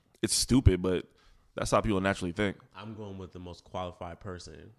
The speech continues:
Speaker 2: And if that person is quiet, then my job as a leader is to figure out how do I use that as a strength,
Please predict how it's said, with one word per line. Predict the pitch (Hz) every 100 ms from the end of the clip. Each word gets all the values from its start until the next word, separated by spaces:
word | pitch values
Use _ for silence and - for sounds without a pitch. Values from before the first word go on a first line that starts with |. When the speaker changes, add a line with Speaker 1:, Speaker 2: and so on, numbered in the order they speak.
| _
Speaker 2:
And | 95
if | 95
that | 107 107
person | 123 104 -
is | 95 90
quiet, | - - 92 95 123 143 -
then | 101 92
my | 92 95
job | 92 90 87
as | 85
a | 85
leader | 85 92 90 85
is | 85 -
to | 92 82
figure | - 92 90
out | 87 85
how | 90 90
do | 87
I | 85
use | 80 90 92
that | 85 76
as | 82 85
a |
strength, | 82 - 98 87 78